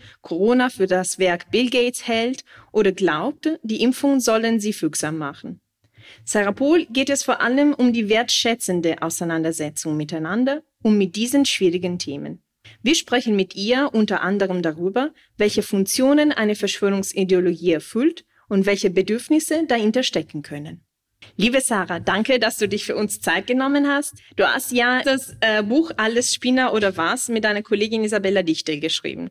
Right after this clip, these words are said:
Für wen ist das gemeint und aus welcher Perspektive würde das Buch gefasst?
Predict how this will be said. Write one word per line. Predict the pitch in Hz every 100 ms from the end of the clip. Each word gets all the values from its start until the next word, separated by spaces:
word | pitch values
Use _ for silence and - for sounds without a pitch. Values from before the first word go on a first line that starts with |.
| -
Für | - 220 220
wen | 254 294 370
ist | - 294
das | 285 -
gemeint | 277 262 269 311 330
und | - 220 214 -
aus | 208 -
welcher | 233 247
Perspektive | 240 208 - 196 - 254 269 226
würde | 240 247
das | 254 269
Buch | - 269
gefasst? | - 285 277 302 - -